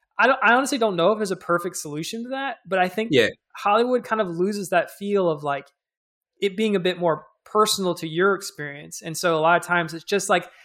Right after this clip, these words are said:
Speaker 1: the generalized idea of what this game was showing. And it's not so much about, like,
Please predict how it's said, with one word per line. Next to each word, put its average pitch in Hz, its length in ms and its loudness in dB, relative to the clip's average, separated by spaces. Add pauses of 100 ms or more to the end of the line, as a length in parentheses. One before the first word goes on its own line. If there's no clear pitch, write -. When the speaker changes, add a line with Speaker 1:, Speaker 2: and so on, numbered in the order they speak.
(140)
Speaker 1:
the 190 80 2
generalized 185 840 2
idea 165 360 2
of 143 100 -6
what 175 320 -4
this 170 200 -6
game 170 300 -4
was 151 140 -6
showing. 156 400 -6
And 151 80 -10
it's 160 140 -8
not 180 160 0
so 196 100 -4
much 185 200 -2
about, 160 200 2
like, 151 180 -2